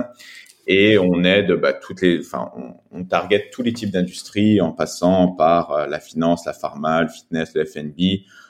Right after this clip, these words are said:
Et on a des clients aujourd'hui comme, euh, Gap, comme, euh, Pernod Ricard, comme, euh, L V M H.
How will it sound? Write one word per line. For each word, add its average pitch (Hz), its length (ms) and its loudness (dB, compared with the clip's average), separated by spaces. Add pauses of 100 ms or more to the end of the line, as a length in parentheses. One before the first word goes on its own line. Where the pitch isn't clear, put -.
(140)
Et 82 240 2
on 82 140 0
a 82 100 2
des 80 160 -2
clients 82 320 -2
aujourd'hui 78 460 -2
comme, 80 280 -2
euh, 69 240 -8
Gap, 80 400 0 (220)
comme, 78 360 -2
euh, 73 80 -12
Pernod 76 340 -8
Ricard, 78 640 -2
comme, 78 260 -4
euh, 73 180 -8
L 80 140 -4
V 78 140 -4
M 73 140 -4
H. 85 460 0